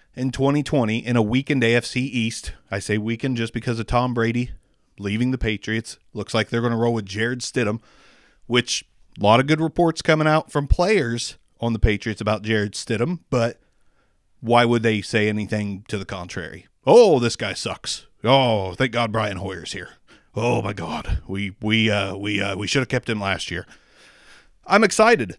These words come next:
to see if the Patriots do indeed just suck this year. So I, I, I would not place bets on the fact that they won't be good, but they're gonna be beatable. And if we have Cam Newton on this team,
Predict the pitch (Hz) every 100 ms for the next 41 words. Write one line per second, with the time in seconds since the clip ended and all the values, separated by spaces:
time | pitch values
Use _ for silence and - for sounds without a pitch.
0 | - 139 - 170 175 156 - 165 165 165
1 | 185 190 - 123 170 190 131 110 135 127
2 | 104 120 - - 196 - 120 - 92 90
3 | _ _ _ _ _ _ _ _ - -
4 | - 117 110 101 - - _ - 139 -
5 | 139 120 135 131 143 120 _ _ _ 120
6 | 143 170 170 - - - _ _ - 139
7 | 139 - 98 101 113 127 - - - -
8 | - 131 135 143 139 135 127 131 131 110
9 | 117 123 127 123 127 131 127 _ _ _
10 | - 117 117 127 139 143 131 156 131 95
11 | 92 - _ _ _ 107 95 117 131 139
12 | - 143 143 143 120 135 127 113 - 156
13 | 151 120 120